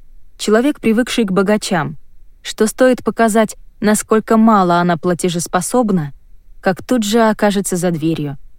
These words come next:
Однако прямо сейчас перед ней словно возник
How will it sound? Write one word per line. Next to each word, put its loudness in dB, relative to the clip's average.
Однако 2
прямо 2
сейчас -4
перед -2
ней 4
словно 2
возник 2